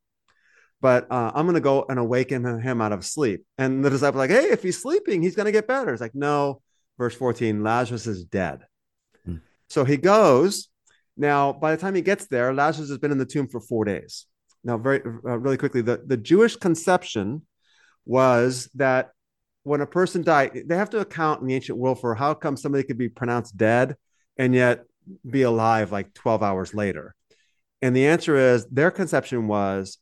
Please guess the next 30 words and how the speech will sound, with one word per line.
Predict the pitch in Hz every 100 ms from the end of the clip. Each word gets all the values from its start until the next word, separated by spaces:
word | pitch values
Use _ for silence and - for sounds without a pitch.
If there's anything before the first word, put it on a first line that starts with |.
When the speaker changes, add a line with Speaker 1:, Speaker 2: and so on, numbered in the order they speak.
| -
Speaker 1:
Oh, | 170 147 113 104 123 - _ _ _ _ _ _ _ _ -
our | 139
conception | 139 123 123 127
would | 113
be, | 113
"You | 110 117
misdiagnosed." | 117 - 95 95 120 127 71 - -
Their | 131 160
conception | 165 123 143 - 127
would | 117
be, | 131 123 120 113 _ _ _ _ _ _ _ _ _
"The | 139 135
soul | - 165 170 185
remains | 180 160 151 123
with | 120 151
the | 143
body | - 139 135 120
for | - 113
three | - 120 117
days. | 110 90 62 - - _ _ _
After | 139 156 165
three | 170 170 185
days, | 180 175 101 90 110 - _ _
the | 127
soul | 120 156 160
goes | 156 165 151
on | 170 147 107 104 123
and | 120 117
resurrections | 143 139 151 151 - 160 170 -
or | 120 113